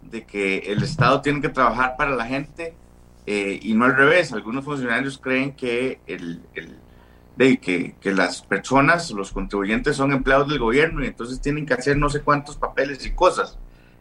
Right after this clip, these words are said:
Eh, a mí me parece muy positivo que podamos avanzar con este proyecto. Originalmente estábamos hablando de, eh, que todas las facturas en general de crédito se pagaran en el,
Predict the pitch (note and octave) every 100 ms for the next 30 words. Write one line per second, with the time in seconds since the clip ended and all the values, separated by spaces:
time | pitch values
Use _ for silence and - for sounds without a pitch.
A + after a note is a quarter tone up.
0 | - G2+ G2 G2 - G2 A2 C3 C#3 C#3
1 | C#3+ C#3+ C3+ D3 C3 - C3+ D#3 D#3 G#2
2 | F#2 - - - - - G2+ G#2 B2+ C#3
3 | A#2+ A2+ C#3 - B2 A#2 - C3 B2+ C3
4 | - F3 E3+ - - - - - - C3
5 | A#2+ B2 D3 D#3+ E3 D#3 E3 - D3+ D#3+
6 | E3 E3+ E3 - A2+ A2+ C3 C#3+ C#3+ E3
7 | E3 - - - - - - C3 C#3+ D#3
8 | D#3+ - F#2 G#2 G2 F#2 - - - -
9 | G#2 G2 F#2+ F#2+ - - C#3+ D#3+ F3+ F3
10 | - - D3 D#3 E3 E3+ C#3+ C3+ C3 G#2
11 | A#2+ D#3 F#3 - - - - - - -
12 | - A2+ C3+ D3+ E3+ D#3+ F3+ D#3 - A2
13 | A#2+ D3 D#3 C3+ G#2+